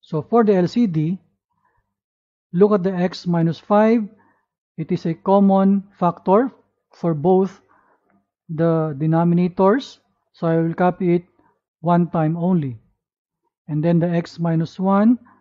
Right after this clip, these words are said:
I copied here. Also the x minus two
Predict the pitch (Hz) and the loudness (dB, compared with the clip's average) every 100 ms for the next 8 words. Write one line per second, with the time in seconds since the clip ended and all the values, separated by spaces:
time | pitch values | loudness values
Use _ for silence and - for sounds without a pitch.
0 | - 156 147 151 143 160 139 - 208 214 | -12 -10 -6 -6 -6 -8 -8 -4 0 2
1 | 226 226 _ _ _ - 165 170 170 165 | 2 -4 _ _ _ -6 -4 -4 -6 -6
2 | 165 170 - - _ _ 160 156 151 - | -4 -6 -6 -20 _ _ -8 -6 -6 -6
3 | - 180 220 | -4 -2 -2